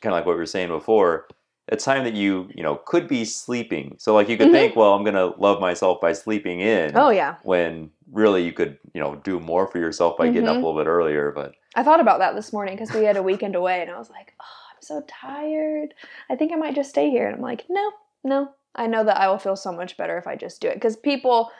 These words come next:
Speaker 2: a lot of people are like, "How do you wake up that early?" 'Cause when I work, I wake up at five.
Speaker 1: Mm-hmm.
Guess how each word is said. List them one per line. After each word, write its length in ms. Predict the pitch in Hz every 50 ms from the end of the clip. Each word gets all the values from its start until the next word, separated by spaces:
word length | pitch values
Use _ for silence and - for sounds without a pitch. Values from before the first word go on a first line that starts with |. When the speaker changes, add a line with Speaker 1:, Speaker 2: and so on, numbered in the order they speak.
| - - -
Speaker 2:
a 80 | - 233
lot 160 | 226 220 214
of 60 | 220
people 180 | 233 208 214 208
are 40 | 196
like, 160 | 190 180 -
"How 300 | - - 277 311 339 349
do 60 | 339
you 140 | 320 339 330
wake 240 | 311 311 311 311 311
up 180 | 302 294 285 -
that 180 | 269 254 233 233
early?" 240 | 226 226 208 190 185
'Cause 160 | 202 220 220
when 120 | 208 202
I 100 | 190 175
work, 440 | 170 190 233 262 262 247 220 214 226 -
I 80 | 208
wake 180 | 190 185 175 175
up 80 | 180 - -
at 60 | -
five. 500 | _ 208 196 180 151 123 95 160 208 214 - -
Speaker 1:
Mm-hmm. 320 | 85 76 - 73 71 -